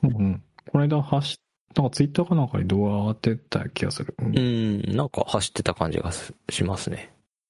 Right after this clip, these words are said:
Speaker 2: まあ、オートポリスもね、結構、自転車っていうか、ロードレースとか、九州でやってる人とかだと結構有名なコースっていうかね。
Speaker 1: うん。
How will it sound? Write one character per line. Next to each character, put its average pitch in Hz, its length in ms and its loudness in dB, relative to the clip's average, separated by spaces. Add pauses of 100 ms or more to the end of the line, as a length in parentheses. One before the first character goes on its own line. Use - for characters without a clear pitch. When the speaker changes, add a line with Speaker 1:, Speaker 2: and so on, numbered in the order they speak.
(500)
Speaker 2:
ま 113 100 2
あ、 - 20 2
オ 120 120 2
ー - 20 0
ト 214 120 0
ポ 240 140 2
リ 202 60 0
ス 156 60 0
も 101 120 2
ね、 92 120 0
結 - 240 -2
構、 - 300 0 (800)
自 107 160 2
転 110 400 0
車 - 160 0
っ 82 40 0
て - 80 -4
い - 20 -4
う - 20 -4
か、 95 60 2
ロ 113 160 2
ー - 20 -2
ド 113 120 2
レ 110 120 2
ー 101 40 0
ス 87 300 -2
と - 180 -2
か、 - 220 -2
九 180 140 4
州 117 160 2
で 90 80 2
や 85 80 4
っ 78 40 -4
て - 140 0
る 98 80 0
人 - 240 -4
と - 140 -10
か 87 140 -2
だ 73 140 -2
と - 240 -4 (120)
結 - 180 0
構 - 220 -2 (520)
有 95 140 2
名 90 100 0
な 87 120 -2
コ - 160 0
ー - 20 0
ス - 200 -14
っ - 40 -20
て - 80 -2
い - 20 -4
う - 40 -12
か - 120 -12
ね。 85 220 -6 (280)
Speaker 1:
う 151 60 2
ん。 107 200 0